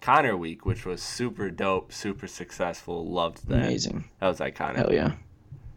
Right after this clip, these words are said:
Speaker 1: Um, but, yeah, so, so, okay, so of that list, what stands out to you?
Speaker 2: Um, Rolling Papers two. Been looking forward to that for a long time. Very, very excited to listen to that tomorrow morning. Um, the Chance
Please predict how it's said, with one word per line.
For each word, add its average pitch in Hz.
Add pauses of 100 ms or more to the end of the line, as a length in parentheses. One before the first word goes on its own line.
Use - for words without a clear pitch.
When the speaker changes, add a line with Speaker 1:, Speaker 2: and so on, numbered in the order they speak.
(460)
Speaker 1:
Um, 87
but, 101
yeah, 110
so, 113
so, 123
okay, 139
so 117
of 117
that 120
list, 113
what 95
stands 95
out 92
to -
you? - (760)
Speaker 2:
Um, 156 (200)
Rolling 185
Papers 165
two. 170
Been 139
looking 147
forward 135
to 135
that 135
for -
a -
long -
time. 131 (260)
Very, 143
very 131
excited 135
to -
listen 135
to 143
that 127
tomorrow -
morning. 160 (760)
Um, 135 (800)
the 143
Chance -